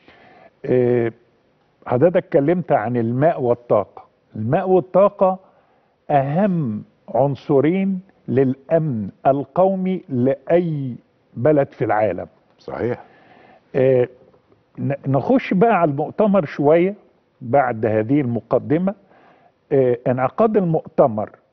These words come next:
Speaker 1: للمرة الخامسة بيعني الاستمرارية.
Speaker 2: صحيح.
Speaker 1: وبالتالي أهمية المؤتمر فيما يتعلق بالمهتمين بصناعة البترول والغاز على مستوى العالم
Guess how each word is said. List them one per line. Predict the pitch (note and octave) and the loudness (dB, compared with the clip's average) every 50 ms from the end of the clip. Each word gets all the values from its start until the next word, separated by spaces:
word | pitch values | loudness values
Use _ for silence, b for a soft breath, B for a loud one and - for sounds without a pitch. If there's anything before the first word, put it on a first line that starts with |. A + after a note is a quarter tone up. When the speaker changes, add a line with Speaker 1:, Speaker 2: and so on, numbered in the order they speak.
| _ _ _ _ _ - | _ _ _ _ _ -10
Speaker 1:
للمرة | B2+ A#2+ B2+ C3 C3+ C3 A#2+ A#2+ A#2 A#2+ C#3 E3+ F#3 F#3 D#3+ B2 A#2 | -6 -4 -2 0 0 0 0 -2 -4 -2 0 0 0 0 0 0 0
الخامسة | A2 A2 - - - A#2+ B2+ - - - F3+ F3+ F#3 _ _ _ _ _ _ _ _ _ _ _ _ _ _ - | 0 -2 -2 -4 -4 -4 -4 -6 -2 -2 -2 -2 -2 _ _ _ _ _ _ _ _ _ _ _ _ _ _ -6
بيعني | G#2+ A2 B2 C#3+ C3 A#2+ B2 C3 | -2 2 2 2 2 0 -4 -8
الاستمرارية. | C3+ B2+ - B2 - _ - D3 D3 D3+ D#3 E3+ F3+ F#3+ F3+ D3+ A#2 - _ _ _ _ _ _ _ _ _ _ _ _ _ _ _ _ _ | -8 -8 -10 -14 -8 _ -6 -4 -2 -2 0 0 0 -2 -2 -4 -6 -8 _ _ _ _ _ _ _ _ _ _ _ _ _ _ _ _ _
Speaker 2:
صحيح. | _ - D#2 D2+ G2+ C3+ C3+ - B B B B B B B B - - - - | _ -8 -4 -2 -2 -2 -2 -4 B B B B B B B B -16 -14 -8 -4
Speaker 1:
وبالتالي | A#2+ A#2 B2+ D#3 E3 E3+ E3+ E3 D#3 - C#3+ A#2+ C#3+ C#3+ - _ _ - E3 F#3 G3 G3 G3 G#3 G#3 G#3 G#3 - _ _ _ D3 | 0 2 4 6 6 6 6 4 2 0 -6 -4 -4 -4 -6 _ _ 2 2 2 2 0 -2 -2 -6 -8 -10 -14 _ _ _ -4
أهمية | D3 C3+ C#3+ D#3 E3 D#3 E3 F#3 G#3 A3+ A3 F3+ C3+ G#2 F#2 G2 _ _ _ _ _ _ _ - | -4 -2 -2 -2 -2 -2 -2 0 0 0 0 0 0 -2 -4 -8 _ _ _ _ _ _ _ -4
المؤتمر | B2+ C3 C3+ B2+ C3+ B2+ B2+ - - F#3+ G3 G3 G3 G3+ G3+ G#3 - - _ _ _ _ _ _ _ _ _ _ _ _ _ _ _ - | -2 -2 -2 -2 -4 -4 -6 -4 -2 -2 0 0 -2 -2 -2 -4 -8 -12 _ _ _ _ _ _ _ _ _ _ _ _ _ _ _ -10
فيما | - F#3 F#3+ F3+ F#3 F3 | -4 -2 0 2 2 2
يتعلق | D#3+ - - C#3 C3 C3+ E3+ F#3+ G3 F3 D#3+ - C#3+ | 2 0 -2 -4 -2 0 2 2 4 2 2 0 -2
بالمهتمين | A#2+ C3 C3+ B2 B2 C3 B2+ B2+ C3 - - D3 B2+ A#2+ C3+ D3 D#3+ E3+ E3 C#3 A#2 G2+ G#2 G#2 G2+ | -2 -2 0 0 -2 -2 -4 -4 -6 -4 -2 -2 -2 0 -2 -2 0 0 0 0 0 -2 -4 -4 -4
بصناعة | G#2 A2+ - - C#3+ B2+ C#3 D#3 D#3 C3 A2 G#2+ G#2+ - - | -4 -4 -2 -2 -2 0 2 2 2 0 -2 -4 -6 -6 -6
البترول | B2+ G#2+ G2+ A#2 A#2 - - D3+ D3 D#3+ D#3+ C3+ A#2+ | -8 -6 -4 -4 -4 -4 0 0 2 4 4 2 2
والغاز | A#2+ A2+ A#2 A#2 B2+ D3+ E3+ D#3 C#3 | 0 0 2 2 2 2 2 2 0
على | C3+ B2 C#3 D3+ D3+ | 0 0 0 0 0
مستوى | C#3 C3 B2+ - - - D#3+ D3 C3+ C3 | -2 -4 -8 -12 -2 0 2 4 4 4
العالم | A#2+ G#2+ G2 G#2+ A2 G2+ F#2+ F#2 E2 E2 | 2 0 0 0 0 0 0 -4 -8 -10